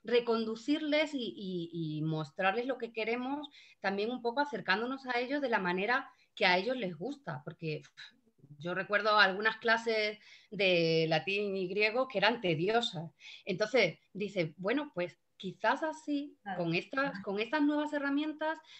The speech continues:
Speaker 1: conseguimos que aquellos que son más de ciencias, aquellos que no les interesa el mundo clásico porque no, pues no tienen una afinidad, bueno, pues los enganchamos y los traemos a nuestro terreno". Yo sé que en el museo, yo soy de Cáceres, ¿vale?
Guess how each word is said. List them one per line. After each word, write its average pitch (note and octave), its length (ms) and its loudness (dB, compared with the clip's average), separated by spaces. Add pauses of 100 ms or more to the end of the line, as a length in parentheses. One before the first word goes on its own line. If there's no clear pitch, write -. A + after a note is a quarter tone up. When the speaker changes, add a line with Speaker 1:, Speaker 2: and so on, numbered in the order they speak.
(100)
Speaker 1:
conseguimos A#3 500 0
que G3+ 100 -2
aquellos C#4+ 400 2
que D4+ 100 -4
son D4 160 2
más D#4 120 4
de A#3 140 -2
ciencias, A3 480 -4
aquellos A#3+ 420 -4
que G#3+ 180 -2
no G#3 140 0
les B3 160 -2
interesa A#3 360 -2
el A#3 60 -4
mundo A3 260 -2
clásico A#3 440 -2
porque F3+ 440 0
no, F3+ 440 0 (500)
pues D3+ 120 -10
no F3+ 120 -2
tienen G#3 200 2
una F3+ 100 4
afinidad, F3+ 380 2 (360)
bueno, G#3 260 -2
pues G3 120 -4
los F#3+ 160 0
enganchamos G3+ 560 0
y D4 60 0
los A#3 160 -6
traemos F#3 340 -2
a B3 60 0
nuestro E3 300 -4
terreno". F3 480 -2 (240)
Yo A#3 120 0
sé D4+ 140 -2
que D#4 80 -2
en D4+ 120 0
el C4 100 -2
museo, B3+ 640 -2
yo A#3+ 200 0
soy C4 140 -4
de F#3+ 120 -2
Cáceres, D4 440 0
¿vale? B3+ 280 -4